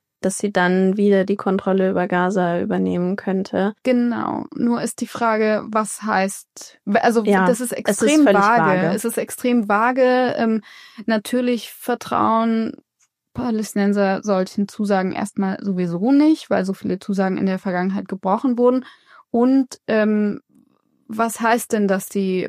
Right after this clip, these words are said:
Speaker 2: palästinensische Autonomiebehörde reformiert? Das heißt, dass Abbas gestorben ist und dann eine neue Führung da ist? Also jetzt mal ein bisschen makaber, aber was
Speaker 1: Ja.
Speaker 2: genau soll das heißen? Und das hat man hier nicht festgesetzt. Man hat hier keine Punkte festgelegt, die erreicht werden müssen. Insofern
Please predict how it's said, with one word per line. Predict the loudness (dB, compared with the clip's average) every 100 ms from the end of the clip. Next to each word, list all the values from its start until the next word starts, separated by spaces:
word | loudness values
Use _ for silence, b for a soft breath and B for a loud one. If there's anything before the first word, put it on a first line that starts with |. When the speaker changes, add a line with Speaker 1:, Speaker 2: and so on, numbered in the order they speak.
| -4
Speaker 2:
palästinensische | -4 -2 -2 0 0
Autonomiebehörde | -4 -2 0 2 2 0 0 0 -2 -4
reformiert? | -8 -4 -4 -4 -6
Das | -4
heißt, | -4 -4 -6
dass | -6 -4
Abbas | -2 -4 -4
gestorben | -8 -2 0 2 0
ist | -2 -4
und | -2
dann | 0 0
eine | 2
neue | 2 0
Führung | 2 4 6 6 6
da | 6 4
ist? | 2 0
Also | 2 2 0 B B B -4
jetzt | -4 0
mal | 2
ein | 2
bisschen | 2 2
makaber, | 2 0 0 2 4
aber | 4 2 0
was | 0 0 -2
Speaker 1:
Ja. | 0
Speaker 2:
genau | 0 2
soll | 2 2
das | 0 0
heißen? | 0 0 -2
Und | -2
das | -2
hat | -4 -2
man | 0
hier | 0 2
nicht | 0 -4 _
festgesetzt. | -6 -6 -6 -6 -2 -4 -2
Man | -2 0
hat | 0
hier | -4
keine | -4 -2 0 0 -4 B B B B
Punkte | 2 4 4 0 -4
festgelegt, | -2 -4 -4 -4 -2 -2 -4
die | -4
erreicht | -2 0 0 -2 -2
werden | 0 2 0
müssen. | 0 -2
Insofern | -2 0 0 0 0 2 2 2 0 -4